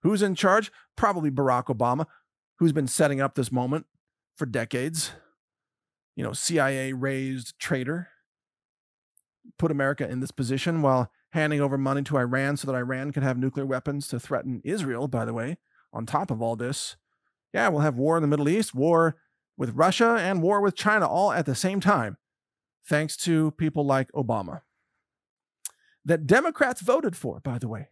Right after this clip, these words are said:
because they wanted to have a black president. No, seriously, they, they wanted someone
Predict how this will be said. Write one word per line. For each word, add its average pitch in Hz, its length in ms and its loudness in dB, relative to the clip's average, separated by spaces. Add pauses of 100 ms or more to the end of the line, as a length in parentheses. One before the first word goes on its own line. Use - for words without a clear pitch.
(580)
because 147 300 2
they 120 80 0
wanted 170 420 4
to 151 80 2
have 147 320 4
a 113 120 2
black 156 460 2
president. 123 560 -2 (1160)
No, 190 160 6
seriously, 156 480 4
they, 139 160 2
they 139 240 2 (100)
wanted 202 400 0
someone 190 460 0